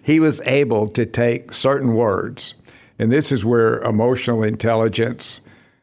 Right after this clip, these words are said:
plays a bigger role than I Q. You couldn't help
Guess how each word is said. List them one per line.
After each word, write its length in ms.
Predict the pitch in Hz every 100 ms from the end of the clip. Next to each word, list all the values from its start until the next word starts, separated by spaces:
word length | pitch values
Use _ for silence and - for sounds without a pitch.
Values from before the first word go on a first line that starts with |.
| _ _ -
plays 240 | 123 107
a 40 |
bigger 240 | 107 160 -
role 320 | 113 113 120
than 160 | 113 -
I 220 | 104 104
Q. 520 | - 123 113 98 - - _ _ _ _
You 240 | 117 143
couldn't 480 | - - 151 139 127
help 540 | 98 107 135 117 -